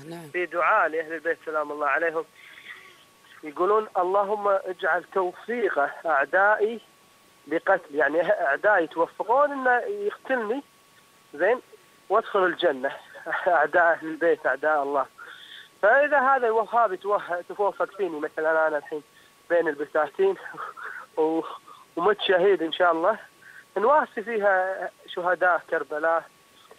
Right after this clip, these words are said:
Speaker 2: شهداء المشاية اللي كل سنة،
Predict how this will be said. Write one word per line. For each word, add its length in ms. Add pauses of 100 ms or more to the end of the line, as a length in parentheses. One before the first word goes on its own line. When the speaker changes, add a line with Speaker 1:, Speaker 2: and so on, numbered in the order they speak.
(320)
Speaker 2:
شهداء 680 (160)
المشاية 640
اللي 140
كل 180 (120)
سنة، 280